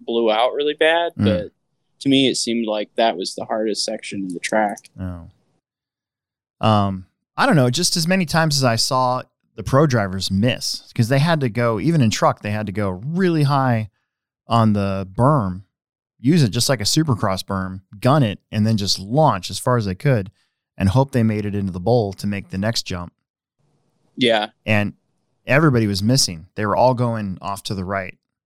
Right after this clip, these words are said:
Speaker 1: Oh, yeah. Okay, that section.
Speaker 2: That
Speaker 1: I thought you were
Speaker 2: section's
Speaker 1: talking about
Speaker 2: difficult.
Speaker 1: Okay. Yeah, that was really hard. It looked really hard.
Speaker 2: And what's crazy about these dra-, races is how they, uh,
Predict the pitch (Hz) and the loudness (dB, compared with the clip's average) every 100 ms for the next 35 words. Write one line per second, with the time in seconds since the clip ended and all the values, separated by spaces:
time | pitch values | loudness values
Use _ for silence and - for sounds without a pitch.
0 | _ _ _ _ - 175 190 185 139 107 | _ _ _ _ 0 4 4 2 0 -6
1 | - 147 151 117 - 135 127 110 110 120 | -2 2 4 2 -2 -6 -4 -2 0 -2
2 | - 110 104 - 113 147 160 175 127 113 | -2 -10 -10 -4 2 4 4 4 2 0
3 | 117 120 - 113 110 107 127 - - 85 | 0 0 0 0 0 4 4 2 -4 -8
4 | - _ _ _ _ _ - 123 120 135 | -10 _ _ _ _ _ -2 2 4 2
5 | 139 120 120 113 104 104 107 101 101 95 | 2 -2 -6 -6 -8 -8 -10 -12 -12 -10
6 | 117 107 117 - 104 101 - 107 104 - | -6 -2 -2 -2 -6 -6 -4 -2 -4 -8
7 | _ - 135 - _ - - 135 135 - | _ -4 -2 -2 _ -18 -2 0 0 0
8 | 175 175 151 147 120 - 117 - - 107 | 0 2 0 0 -2 0 -2 -2 -6 0
9 | 139 165 107 101 98 92 120 117 110 98 | 2 2 2 2 0 0 2 2 0 0
10 | 95 92 | -2 -6